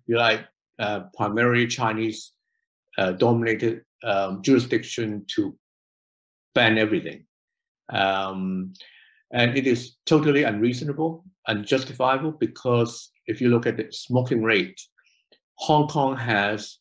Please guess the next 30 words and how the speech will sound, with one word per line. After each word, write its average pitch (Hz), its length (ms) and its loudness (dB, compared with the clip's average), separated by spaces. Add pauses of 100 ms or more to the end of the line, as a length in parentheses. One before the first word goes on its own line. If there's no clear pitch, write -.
(720)
probably 147 400 4
one 135 160 2
of 117 80 -4
the 117 100 0
world's 120 560 2
lowest 120 720 0 (100)
smoking 120 500 -4
incidence. - 640 -8 (880)
Um, 104 680 2
I've 120 180 0
just 151 180 0
looked 135 260 0
at 113 240 2
World 123 240 4
Bank 117 400 -2
data. 117 560 0 (120)
Global 139 400 6
smoking 123 380 -6
rates 120 500 -2 (240)
globally, 104 520 4 (100)
average, - 540 -2 (380)
is - 80 -20
about 123 240 2
twenty-three 117 460 2
percent. 92 380 -6 (1040)
And 101 300 0
Europe 135 340 6
is 104 120 -8
about 113 240 -6
twenty-six, 131 720 -4